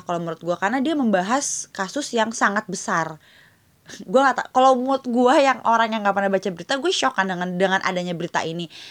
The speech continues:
Jadi gue bersyukur gitu loh, dengan adanya film semacam ini, dia bisa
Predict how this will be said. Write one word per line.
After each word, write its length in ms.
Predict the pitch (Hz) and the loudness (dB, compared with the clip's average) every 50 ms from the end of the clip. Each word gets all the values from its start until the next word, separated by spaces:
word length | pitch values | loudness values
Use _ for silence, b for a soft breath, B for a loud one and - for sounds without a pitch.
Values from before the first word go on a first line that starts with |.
| B B B - | B B B -2
Jadi 240 | 180 214 208 277 262 | 0 2 2 2 2
gue 80 | 254 330 | 2 2
bersyukur 400 | 254 269 233 - 254 247 269 262 | 2 2 0 -2 -2 0 0 0
gitu 240 | 220 214 - 196 | 0 0 0 0
loh, 80 | 185 180 | 2 2
dengan 240 | 180 185 180 190 - | 2 0 0 0 0
adanya 240 | 190 190 190 190 185 | -2 -2 -4 -6 -6
film 320 | 185 - 233 254 254 262 | -2 0 2 2 2 0
semacam 320 | 254 226 190 190 - 190 - - | -2 -4 -6 -6 -6 -8 -8 -4
ini, 320 | 240 262 226 170 175 196 B B B B B B - | -4 -2 -2 -2 -4 -6 B B B B B B -4
dia 160 | 180 285 320 | -2 0 0
bisa 480 | 262 247 226 226 - - 220 208 - | 2 0 0 -2 -2 -2 -2 -2 -2